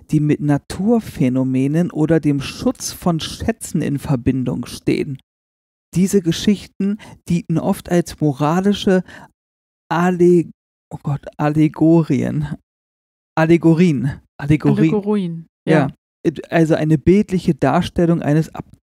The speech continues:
Speaker 1: abstrakten Begriffs.
Speaker 2: Alter Schwede.
Speaker 1: Hab,
Speaker 2: Ähm.
Speaker 1: hab ich nicht gegoogelt, wusste ich natürlich.
Speaker 2: Natürlich. <laughs> Ähm,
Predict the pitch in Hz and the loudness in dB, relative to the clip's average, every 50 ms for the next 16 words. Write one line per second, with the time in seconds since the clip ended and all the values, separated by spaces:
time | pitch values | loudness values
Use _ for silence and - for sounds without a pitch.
0 | - - - - - - - - - - - - 180 - _ _ _ - 175 160 | -16 -8 -6 -6 -6 -6 -6 -12 -12 -10 -4 -4 -4 -4 _ _ _ -4 -4 0
1 | 139 156 143 - 135 131 - - - - - - _ _ _ _ _ _ _ _ | 0 0 0 0 -2 -2 -2 -2 -4 -12 -14 -14 _ _ _ _ _ _ _ _
2 | _ _ _ _ _ _ _ - - - - - - - - - - - - - | _ _ _ _ _ _ _ -10 -6 -6 -4 -6 -6 -8 -12 -20 -20 -20 -20 -20
3 | - - - - - - - _ - - _ _ _ _ _ _ _ _ _ _ | -20 -20 -20 -20 -20 -20 -20 _ -20 -20 _ _ _ _ _ _ _ _ _ _
4 | _ _ _ _ _ _ _ _ _ - 214 208 202 190 190 190 185 185 185 165 | _ _ _ _ _ _ _ _ _ 0 4 4 6 6 6 4 4 2 2 2
5 | 165 - 170 165 - 180 196 202 - - 190 175 156 190 202 190 190 208 180 139 | 2 2 2 0 2 2 0 0 0 0 0 0 2 2 0 4 4 2 2 2
6 | 135 160 165 - - - 127 - - 120 - - - - 123 - - - - - | 0 -2 -2 -2 -2 -4 -4 -4 -4 -6 -6 -4 -4 -4 -4 -2 -4 -6 -6 -8
7 | - - _ _ _ - 254 220 208 208 208 196 - - - - - - 190 202 | -12 -20 _ _ _ -2 0 2 2 2 0 0 -4 -6 -6 -4 -4 -2 2 4
8 | 214 233 247 214 175 - - - 185 190 170 180 202 - - - 254 220 - - | 6 6 6 6 4 2 -2 -2 -2 0 2 2 2 2 2 0 0 0 0 -2
9 | - - - - - - _ - - - - 220 226 202 175 _ _ - - 180 | 0 0 0 0 0 -20 _ -18 -18 -18 -18 -16 -18 -18 -20 _ _ -4 0 2
10 | 175 175 170 170 175 165 156 147 143 - | 4 4 2 0 -2 -6 -8 -10 -10 -12